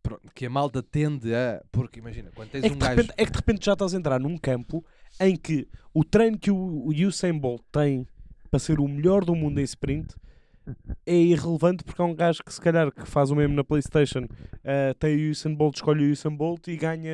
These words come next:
Speaker 2: em atletismo no, na PlayStation e, e ganha milhões. Porque, epá,
Speaker 1: Mas
Speaker 2: estás a
Speaker 1: esse gajo
Speaker 2: perceber?
Speaker 1: tem o mérito dele, porque imagina.
Speaker 2: Eu não
Speaker 1: porque
Speaker 2: digo que não tenha o mérito dele, eu só tenho, eu, mas obviamente que eu tenho que dizer que é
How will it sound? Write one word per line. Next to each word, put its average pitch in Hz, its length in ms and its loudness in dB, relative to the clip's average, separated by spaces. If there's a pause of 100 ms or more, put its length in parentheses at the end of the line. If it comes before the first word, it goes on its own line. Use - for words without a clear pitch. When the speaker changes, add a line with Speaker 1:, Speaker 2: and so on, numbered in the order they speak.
(260)
Speaker 2:
em 151 140 0
atletismo 147 640 -2
no, 143 320 -2
na 143 120 -4
PlayStation 156 640 -2 (400)
e, 160 960 -4
e 147 100 -4
ganha 165 240 4
milhões. 160 540 0 (380)
Porque, - 500 -6
epá, 220 140 -12
Speaker 1:
Mas - 20 -16
Speaker 2:
estás 165 220 -2
a - 20 0
Speaker 1:
esse 170 100 -4
gajo 196 120 -2
Speaker 2:
perceber? 139 80 -4
Speaker 1:
tem 143 140 -2
o 127 40 -4
mérito 143 340 -4
dele, 254 200 -6
porque - 180 -8
imagina. 151 320 -6 (380)
Speaker 2:
Eu 403 80 4
não 294 60 6
Speaker 1:
porque 277 140 2
Speaker 2:
digo - 100 -4
que 311 60 -2
não 285 80 -2
tenha 294 200 2
o 285 40 0
mérito 277 300 0
dele, 262 340 -2
eu 135 80 -6
só 160 140 -2
tenho, 175 220 0
eu, 151 200 0 (480)
mas 143 300 -10
obviamente 143 400 -2
que - 60 -12
eu 160 40 -4
tenho 160 120 -6
que 156 60 -8
dizer 165 120 -6
que 160 140 -8
é 165 120 -6